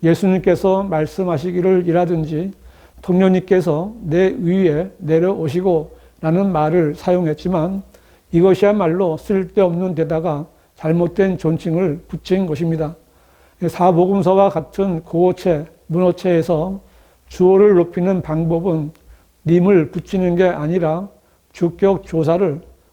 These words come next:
은, 는, 이, 가 대신 께서라는 높임말 조사를 쓰면 되는 것입니다. 그런데 정동수는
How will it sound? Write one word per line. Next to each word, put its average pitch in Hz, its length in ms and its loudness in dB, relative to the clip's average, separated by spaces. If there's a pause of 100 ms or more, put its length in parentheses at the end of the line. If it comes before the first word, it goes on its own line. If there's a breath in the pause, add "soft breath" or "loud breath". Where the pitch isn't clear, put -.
(160)
은, 175 380 -2
는, 185 360 0 (100)
이, 175 440 -2
가 156 560 -4
대신 165 540 0 (440 soft breath)
께서라는 165 1040 -2 (320)
높임말 180 640 0
조사를 170 440 0
쓰면 165 420 -4 (340)
되는 170 340 0
것입니다. 165 460 -2 (760 soft breath)
그런데 190 360 4
정동수는 185 880 -2